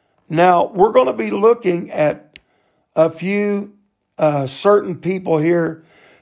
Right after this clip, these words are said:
today that done great things for God, but they had to wait on their ministry before they could do those things God had wanted them to do or called them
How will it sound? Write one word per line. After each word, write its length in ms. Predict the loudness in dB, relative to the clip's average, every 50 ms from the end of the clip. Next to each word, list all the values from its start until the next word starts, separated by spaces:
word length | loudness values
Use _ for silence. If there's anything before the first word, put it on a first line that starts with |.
| _ _
today 560 | -2 -2 -2 0 2 2 4 4 4 2 0
that 220 | -4 -6 -10 -4
done 300 | 0 0 2 2 0 -4
great 460 | -2 0 2 2 2 2 0 -2 -10 -8
things 440 | -4 -2 0 0 0 -2 -4 -8
for 160 | -8 -8 -8 -8
God, 540 | -6 -4 -2 -2 -2 -2 -4 -6 -10 -14 _ _ _ _ _ _ _ _ _ _ _ _ _ _ _ _
but 240 | 2 2 2 4 2
they 160 | 0 2 2
had 340 | 2 4 4 4 2 0 0
to 80 | 0 0
wait 680 | 0 -2 0 2 2 2 2 2 -4 -6 -12 -16 -20 _ _ _ _ _ _ _ _ _ _ _ _ _ _ _ _
on 240 | 0 0 0 2 0
their 160 | -2 -2 -2
ministry 960 | -2 -4 -2 -2 -2 -2 -2 -4 -8 -10 -12 _ -6 -4 -4 -4 -4 -6 -10 -16 _ _ _ _ _ _ _ _ _ _ _ -2
before 720 | 0 0 0 0 -4 -12 _ 2 4 4 6 4 2 2
they 180 | 0 0 0 0
could 420 | 0 0 -2 -2 -2 -4 -10 -18 _ _ _ _ _ _ _ _ _ _ _ _ -20 -18 -6
do 260 | -2 0 0 0 0
those 340 | 2 4 4 4 4 0 -8
things 360 | 0 0 0 0 0 -8 -10
God 480 | -6 0 2 2 4 2 2 0 -4 -14 _ _ _ _ _ _ _ _ _ _ _ _
had 300 | _ 2 2 2 2 2
wanted 480 | 0 2 4 4 4 4 0 -2 -2 0
them 200 | 0 -2 -2 -2
to 100 | -6 -8
do 240 | -4 -2 -2 0 0
or 120 | -2 -2 -6
called 440 | -2 0 2 2 2 2 -2 -2
them 340 | -2 0 0 0 0 -2 -8